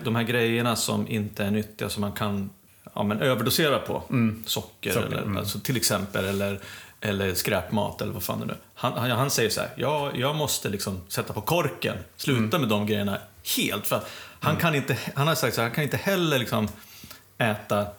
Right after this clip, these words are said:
Speaker 1: en pizza i månaden eller en påse chips varannan fredag, utan, och det med
Speaker 2: Mm.
Speaker 1: kaffe och socker
Speaker 2: Mm.
Speaker 1: och allting, utan det är bara så här,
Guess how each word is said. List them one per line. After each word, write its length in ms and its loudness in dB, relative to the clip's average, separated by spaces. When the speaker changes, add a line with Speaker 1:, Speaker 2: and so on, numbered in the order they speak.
Speaker 1:
en 200 2
pizza 400 0
i 40 2
månaden 560 0
eller 220 -2
en 220 0
påse 340 -2
chips 540 -6
varannan 440 0
fredag, 460 0
utan, 360 -2
och 160 2
det 120 -6
med 60 2
Speaker 2:
Mm. 180 2
Speaker 1:
kaffe 380 2
och 100 2
socker 260 2
Speaker 2:
Mm. 180 0
Speaker 1:
och 60 4
allting, 260 0
utan 200 2
det 60 4
är 40 2
bara 240 2
så 100 2
här, 80 -4